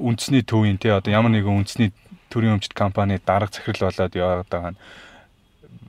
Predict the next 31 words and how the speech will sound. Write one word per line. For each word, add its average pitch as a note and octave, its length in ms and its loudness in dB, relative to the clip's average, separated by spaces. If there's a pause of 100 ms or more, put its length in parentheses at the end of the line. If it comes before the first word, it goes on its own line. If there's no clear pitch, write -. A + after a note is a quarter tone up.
(220)
одоо G#2 240 -6
иргэд G#2+ 500 0
бид, A2 300 0 (180)
одоо F#2 180 -6
татвар - 320 -6
төлөгчид G2 520 -6
бид G2 200 0 (280)
ингээд F2+ 320 -12
тат-, - 160 -20 (880)
э, F2+ 640 -6 (400)
сонгогчдод - 720 -4
бид G#2 260 0
одоо F#2+ 240 -6
ингээд F#2 200 -6
үндсэн A2+ 260 0
хуулиар G2 320 0
олгогдсон F#2+ 640 -6 (580)
одоо - 160 -14
эрхүүдээ G2 520 -4 (100)
эдэлж - 180 -14
чадахгүй, - 480 -8
төлөөлөгчтэй G2+ 640 -4
байж F#2 320 -8
чадахгүй F2+ 640 -8
ингээд E2+ 240 -6
ийм F#2 160 -4
асуудлууд G2+ 460 -6
үүсээд G#2+ 340 -2
байгаа G2 220 0
нь F#2+ 80 -2
энэ F#2 120 -6